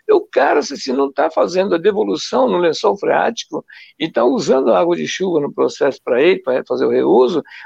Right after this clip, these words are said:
ele é de Gerson puro. É só levar vantagem, porra. Agora, se eu tô usando o excesso da água que eu devolvi no subsolo pra poder contribuir o lençol freático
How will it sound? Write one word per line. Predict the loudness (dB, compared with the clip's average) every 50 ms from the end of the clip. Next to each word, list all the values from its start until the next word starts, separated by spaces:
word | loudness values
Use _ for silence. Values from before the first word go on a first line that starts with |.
| -20 _ _ -2
ele | 0 2 2 2
é |
de | 2 0 -2 -2
Gerson | 0 2 2 2 0 0 -2 -6 -6
puro. | -6 -4 -2 0 0 0 -2 -4 -8 _ _ _ -20 -20 _ _ _ _ _ -10
É | -2
só | 2 2 2
levar | 4 4 2
vantagem, | 2 2 0 0 0 0 0 0 0 0 -2 -4 -8
porra. | -8 -10 -10 -10 -12 _ _ _ _ _ _ _ _ _ _ _ _ _ _ _ _ _ _ _ _ _ _ _ -8
Agora, | -4 0 2 4 4 4 4 2
se | 0 -2 0 2
eu | 2 2
tô | 4 4 4 4 4
usando | 2 2 0 0 0 0 -2 -4 0
o | 2 2
excesso | 2 2 2 0 0 0 0 0 0 -4 -8 -4
da | -2 0 0
água | 0 0 -2 -4 -6 -4
que | -4
eu | -4 0
devolvi | 2 2 0 2 2 0 0 0 -2 -4 -8 -8
no | -8 -10
subsolo | -12 -12 -14 -14 -14 -12 -10 -6 -2 0 2 2 2 0 -2 -6 _ -18 -20 -20 -20 -16 _
pra | -2 -2 -2
poder | -2 -2 -2 2 0 0
contribuir | 0 0 -4 -4 -4 -4 -4 -4 -2 -2 -2 0 0 0
o | 0
lençol | -2 -2 -2 -2 0 0 0 0
freático | 2 2 2 2 2 2 0 -4 -6 -10 -12 -12 -12 -12